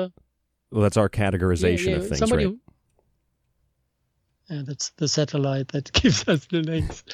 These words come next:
Speaker 1: Um, um, somebody who's just feeling is just feeling. He will not be in opposition to what he feels. Even to go into deepest grief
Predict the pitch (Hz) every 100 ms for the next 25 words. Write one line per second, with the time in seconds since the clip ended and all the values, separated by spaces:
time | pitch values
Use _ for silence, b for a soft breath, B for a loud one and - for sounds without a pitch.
0 | B B B B B _ _ 165 156 151
1 | 147 143 143 127 B B B B _ _
2 | 160 156 147 143 147 175 - - 208 247
3 | 208 196 170 - 190 - - - 233 233
4 | 156 135 127 _ _ _ _ - - 160
5 | 180 180 - - - 190 170 139 131 -
6 | _ 170 165 180 185 185 180 - - -
7 | 170 160 156 180 - 175 160 156 202 147
8 | 170 147 147 - 147 127 143 135 127 -
9 | 127 - 143 135 - - - B B B
10 | 190 208 208 196 185 185 196 180 156 170
11 | 143 - - 202 208 - 190 - - -
12 | 160 160 156 143 - -